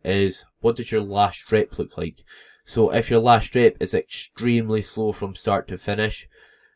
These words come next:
then you're probably really close to failure. Whereas if your last rep flies up and then you rack the weight, it's a similar speed to your first, then you're probably not close to failure and you've probably got another rep to go. So it's something that there's no really easy way to do it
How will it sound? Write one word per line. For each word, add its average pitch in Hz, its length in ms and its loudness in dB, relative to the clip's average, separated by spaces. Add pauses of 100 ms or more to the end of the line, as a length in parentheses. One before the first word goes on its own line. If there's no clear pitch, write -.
(200)
then 104 260 0
you're 101 180 0
probably 104 760 2 (420)
really 104 280 0
close - 280 -6
to 90 100 -10
failure. 92 480 0
Whereas 104 500 2
if 113 280 0
your 104 280 0
last 101 360 0
rep 107 160 0
flies 123 380 4
up 117 260 4
and 101 120 -4
then 101 140 -4
you 104 100 2
rack 98 200 -2
the - 140 -6
weight, 120 280 0 (460)
it's - 240 0
a 104 60 -6
similar 107 380 -2
speed 101 320 -10
to - 100 -4
your 95 100 -2
first, - 480 -4 (560)
then 117 360 -2 (240)
you're 113 200 0
probably 131 340 4
not 127 180 2
close 113 200 -2
to 107 100 -4
failure 110 300 6
and 98 80 -4
you've 92 160 -2
probably 110 260 4
got 98 140 2
another 101 220 2
rep 101 180 2
to - 80 -20
go. 92 180 2
So - 240 -4
it's 185 100 -2
something 135 280 -4
that 123 340 4 (160)
there's 120 300 -2
no 131 160 6
really 127 340 10
easy 117 300 2
way 113 160 4
to - 140 -8
do 113 180 0
it 117 200 2